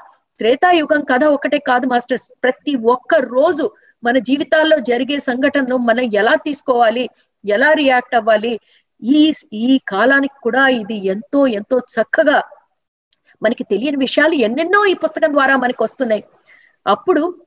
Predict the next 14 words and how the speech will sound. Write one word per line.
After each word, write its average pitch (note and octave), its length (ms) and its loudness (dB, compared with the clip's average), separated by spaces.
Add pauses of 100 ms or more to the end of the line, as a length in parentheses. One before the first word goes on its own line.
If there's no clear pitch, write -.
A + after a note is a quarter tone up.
సీతమాత D4+ 600 0
చక్కగా F4+ 580 -2
చెప్తుంది, A#3+ 480 -4 (460)
"అలా D4 320 2
నువ్వు F4 540 0 (380)
నీ, C#4 320 0 (840)
నీ B3+ 140 -2
పతి A#3+ 380 0
ఆత్మని E4 520 0
అలా C#4+ 360 4 (320)
పట్టుకొని E4+ 460 0
వెనక్కి C4+ 440 -2
లాగుతూ C#4+ 480 0
ఉంటే, B3 540 0